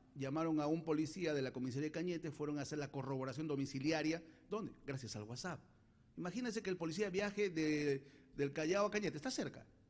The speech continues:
¿ok? ¿Qué implicaría hacer una corroboración domiciliaria para regresar luego y ya se vencieron los plazos correspondientes si fuese un proceso inmediato? Por eso es útil la tecnología. No podemos negar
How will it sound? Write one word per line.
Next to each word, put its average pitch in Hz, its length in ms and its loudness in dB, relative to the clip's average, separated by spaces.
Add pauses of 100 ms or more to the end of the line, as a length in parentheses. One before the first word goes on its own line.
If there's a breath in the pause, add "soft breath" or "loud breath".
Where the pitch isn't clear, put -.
(100)
¿ok? 151 180 -8 (720 loud breath)
¿Qué 233 100 -6
implicaría 220 520 0
hacer 202 160 -2
una 214 160 -4
corroboración 143 400 -2
domiciliaria 196 300 -4
para 160 220 0
regresar 139 540 -2
luego 220 380 2
y 156 160 0
ya 160 100 2
se 175 120 -2
vencieron 170 500 0 (320 loud breath)
los - 140 -8
plazos 160 300 -4
correspondientes 135 680 -4
si 135 80 -4
fuese 147 240 -4
un 147 80 -2
proceso 120 400 -10
inmediato? - 320 -12 (1500)
Por 151 100 -6
eso 170 140 -6
es 202 300 -2
útil 269 340 -4
la 98 80 -8
tecnología. 95 580 -10 (120)
No 175 140 -6
podemos 165 760 -4 (1040)
negar 147 540 0